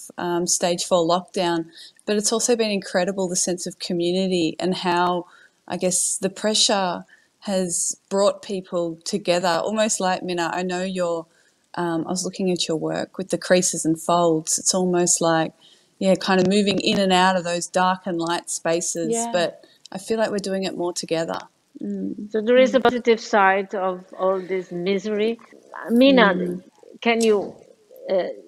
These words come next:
Speaker 3: can you feel that you're further away of the fashion system again, uh, further out of it,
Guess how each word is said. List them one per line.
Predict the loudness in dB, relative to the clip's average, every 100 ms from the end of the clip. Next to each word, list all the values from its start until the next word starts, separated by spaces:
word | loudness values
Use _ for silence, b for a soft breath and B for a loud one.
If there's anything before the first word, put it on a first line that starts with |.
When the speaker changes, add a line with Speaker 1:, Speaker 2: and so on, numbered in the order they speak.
| -4
Speaker 3:
can | 0 2
you | 0
feel | 0 0 2 4 4
that | 2 4
you're | 2 2 -2 _ _ _ _
further | 2 6 6 2
away | -4 -2 -2 -2 -4
of | -6 -8
the | -10
fashion | -6 -6 -6
system | -8 -6 -6 -8 -8
again, | -6 -2 -2 -2 -4 -8
uh, | -14 -14 _ _ _ _ _
further | 0 0 0 -2 -4 2
out | 4 4 2 -2
of | -4 0
it, | -2